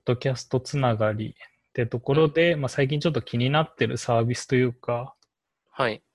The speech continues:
Speaker 1: まあ、さ-、その自分がそのGitHub Pagesでやってた一番のでかい理由って、やっぱりその、どんどんホスティングしていくと結構お金がかかるというか、
Speaker 2: うん。
Speaker 1: コストがかさんでくるんですよね。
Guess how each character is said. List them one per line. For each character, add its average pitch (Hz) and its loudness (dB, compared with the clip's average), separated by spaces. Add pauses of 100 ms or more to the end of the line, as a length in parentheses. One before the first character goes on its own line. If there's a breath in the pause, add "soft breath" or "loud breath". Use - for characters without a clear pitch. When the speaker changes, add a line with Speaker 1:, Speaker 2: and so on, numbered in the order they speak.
Speaker 1:
ま 147 -4
あ、 - -2
さ-、 190 4
そ 180 -2
の 190 6
自 156 2
分 202 4
が 202 4
そ - 0
の 185 4
GitHub 170 2
Pages 123 2
で 113 4
や 110 4
っ - -8
て 135 2
た 117 2
一 139 -2
番 127 2
の 107 -4
で 113 2
か 127 2
い 120 2
理 113 -2
由 113 2
っ 110 0
て、 - -4
や 117 4
っ - -8
ぱ 202 4
り 120 2
そ 117 -4
の、 117 2 (1500)
ど 175 4
ん 208 6
ど 143 6
ん 110 0
ホ 127 2
ス 135 -4
テ 202 4
ィ 202 4
ン - 4
グ 208 6
し - -6
て 208 2
い 196 0
く - -14
と 190 2
結 - -2
構 107 2 (1200)
お 131 -2
金 151 2
が 151 4
か - -2
か 160 2
る 123 0
と 117 0
い - 2
う 107 0
か、 104 -6
Speaker 2:
う - -18
ん。 - -18
Speaker 1:
コ 220 4
ス - -2
ト 131 2
が 117 -2
か - -8
さ 123 0
ん 120 0
で 123 2
く 123 0
る 113 2
ん 120 -8
で 117 -6
す - -6
よ 110 -2
ね。 120 -2